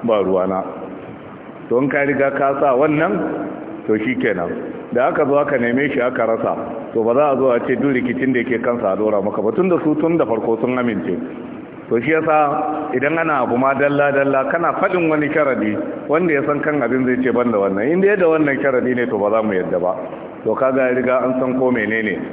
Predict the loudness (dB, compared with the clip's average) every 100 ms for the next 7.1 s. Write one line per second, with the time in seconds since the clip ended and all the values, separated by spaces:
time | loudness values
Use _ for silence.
0 | -6 -2 0 0 -2 -2 -4 -6 -12 -14
1 | -16 -16 -16 -8 0 2 4 2 2 2
2 | 4 4 2 2 0 0 0 0 0 0
3 | 0 -2 0 0 0 -4 -8 -8 -6 -4
4 | -2 0 2 2 2 0 0 0 0 -4
5 | -6 -8 -4 -2 0 2 2 2 2 2
6 | 2 0 0 0 0 0 0 0 0 -2
7 | -2